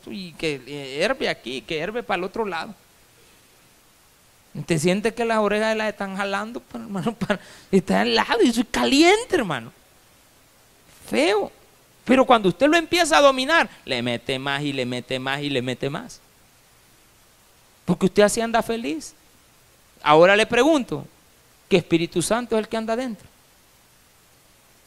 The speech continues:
Si lo está llenando de guaro. ¿Usted cree que el Espíritu, alguien que hace eso, realmente lo hace a conciencia, después de haber conocido a Cristo, dice él,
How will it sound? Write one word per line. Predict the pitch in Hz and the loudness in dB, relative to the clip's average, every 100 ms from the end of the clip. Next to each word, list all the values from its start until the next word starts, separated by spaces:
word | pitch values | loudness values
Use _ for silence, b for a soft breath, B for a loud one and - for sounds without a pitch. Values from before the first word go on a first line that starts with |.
| - | 2
Si | 185 | 4
lo | 165 | 4
está | - 160 | 2 -2
llenando | 175 175 180 | 0 0 0
de | 196 | 2
guaro. | 247 294 180 _ _ _ _ _ _ _ _ _ _ _ _ _ _ _ _ _ _ _ _ _ _ - | 2 0 -10 _ _ _ _ _ _ _ _ _ _ _ _ _ _ _ _ _ _ _ _ _ _ -10
¿Usted | 151 180 | -4 2
cree | 254 349 | 4 4
que | 359 | 2
el | 359 | 0
Espíritu, | 330 330 320 294 - | 0 -2 -4 -6 -4
alguien | 285 330 330 | -4 -4 -4
que | 262 | -2
hace | 254 302 - 254 247 | 0 0 -2 -2 -2
eso, | 214 - - _ _ _ _ _ _ _ _ _ _ _ - | -2 -6 -18 _ _ _ _ _ _ _ _ _ _ _ 0
realmente | 214 208 311 294 302 302 202 | 2 6 4 4 2 0 2
lo | 175 202 | 6 6
hace | 311 320 | 6 2
a | |
conciencia, | 311 233 170 285 320 220 151 B B | 2 0 2 2 2 2 -8 B B
después | 208 - 285 | 0 6 6
de | 285 | 6
haber | 277 311 | 6 4
conocido | 262 226 294 277 | 4 2 0 2
a | 226 | 2
Cristo, | 302 311 - | 4 0 0
dice | 165 302 - 240 285 | 0 0 0 4 4
él, | 180 | 4